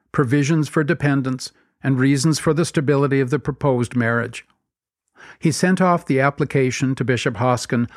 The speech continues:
along with his own positive recommendation, and we never gave it another thought. A month later,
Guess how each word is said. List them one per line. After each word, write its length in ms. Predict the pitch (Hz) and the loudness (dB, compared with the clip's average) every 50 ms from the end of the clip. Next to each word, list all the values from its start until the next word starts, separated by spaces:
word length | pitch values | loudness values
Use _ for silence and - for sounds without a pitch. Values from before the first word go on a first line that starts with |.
| - - - | -12 -4 -2
along 380 | 135 135 139 143 147 160 170 | 0 2 4 4 2 2 2
with 120 | 165 143 - | 0 0 0
his 180 | 165 139 117 | -2 0 2
own 300 | 139 131 127 131 131 135 | 0 2 2 2 0 -2
positive 580 | - - 131 127 123 135 117 131 131 131 120 120 | -2 0 0 2 2 2 0 0 -2 -2 0 2
recommendation, 920 | 127 127 127 - 135 127 127 131 139 131 120 113 - - 117 107 101 - _ _ _ _ _ _ - | 2 0 0 0 -2 0 0 0 2 0 0 0 -2 -4 -4 -4 -6 -8 _ _ _ _ _ _ -2
and 140 | 127 123 107 | -2 -2 0
we 140 | 123 151 160 | 0 2 2
never 300 | 160 147 127 104 120 113 | 2 2 2 2 0 0
gave 240 | 107 127 117 110 | 0 0 0 0
it 120 | 127 120 - | 0 0 0
another 280 | 123 120 120 117 131 | 0 0 0 0 -2
thought. 400 | 117 - 147 135 131 127 123 - _ _ _ _ _ _ _ _ _ _ _ _ _ _ _ _ - - - - _ _ _ _ _ - - | -2 -2 -2 -2 -2 -4 -6 -8 _ _ _ _ _ _ _ _ _ _ _ _ _ _ _ _ -20 -20 -20 -20 _ _ _ _ _ -2 0
A 60 | 151 | 2
month 320 | 151 170 202 220 202 - | 4 4 2 2 0 0
later, 460 | 160 160 156 147 139 131 120 113 - | 0 2 2 2 2 0 0 -2 -4